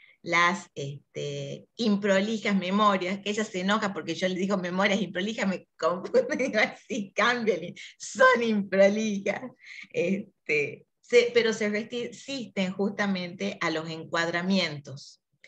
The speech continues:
porque la palabra y la escritura devienen de la mano fértil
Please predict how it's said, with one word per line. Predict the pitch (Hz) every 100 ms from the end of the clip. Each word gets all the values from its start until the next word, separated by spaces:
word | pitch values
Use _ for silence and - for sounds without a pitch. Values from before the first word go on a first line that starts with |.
| - - -
porque | 156 151 175
la | 175 147 -
palabra | 175 190 196 190 180 185 196 196 -
y | 151
la | 147
escritura | - 170 175 - 226 202 175 170 170
devienen | 151 156 175 190 190 175
de | 160
la | 147 143
mano | 156 170 175 170
fértil | - 220 196 147 - 156 160